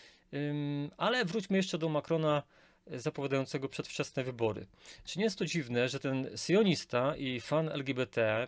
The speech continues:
po spodziewanej utracie zaufania zapowiada przedwczesne wybory tuż przed, e, rzekomym atakiem, który ma nastąpić najprawdopodobniej, chociaż niekoniecznie, e, m, podczas olimpiady?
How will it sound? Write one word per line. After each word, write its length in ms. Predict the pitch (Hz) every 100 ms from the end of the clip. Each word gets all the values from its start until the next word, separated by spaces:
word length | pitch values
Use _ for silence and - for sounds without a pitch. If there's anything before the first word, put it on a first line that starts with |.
| -
po 100 | 135
spodziewanej 500 | - 131 120 131 143
utracie 400 | 127 - 127 -
zaufania 420 | 123 117 135 131
zapowiada 400 | 120 120 120 123
przedwczesne 480 | 120 117 - 139 135
wybory 340 | 113 117 131 113
tuż 260 | 156 151
przed, 360 | - 135 135 - - - - _ -
e, 40 | 123 117 117 117 120 -
rzekomym 540 | 143 127 - 143 131
atakiem, 760 | - 131 - 127 - 123 117 113
który 800 | - 123 120 117 113 113 113 110
ma 160 | 117 120
nastąpić 840 | 110 - 123 113 123 113 - - - - _
najprawdopodobniej, 1300 | 123 123 131 110 113 120 117 120 110 120 113 113 117 - _ -
chociaż 200 | 143 190
niekoniecznie, 580 | 185 131 190 - 123
e, 120 | 113 110 -
m, 640 | 120 113 110 131 123 117 117
podczas 360 | 135 - 131 -
olimpiady? 560 | 160 117 127 107 123